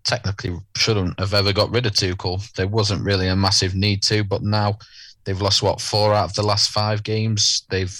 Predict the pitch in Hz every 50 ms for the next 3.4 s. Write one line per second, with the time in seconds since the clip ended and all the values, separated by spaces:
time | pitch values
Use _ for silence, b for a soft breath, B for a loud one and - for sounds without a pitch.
0 | - - - 107 101 95 95 - - - - 113 107 104 98 98 - - - 107
1 | - - 104 101 95 95 90 104 95 95 92 90 92 87 92 98 101 101 - -
2 | 95 92 - - 98 98 92 - - 101 95 95 - - 104 98 98 104 95 101
3 | - - 98 - - 95 98 101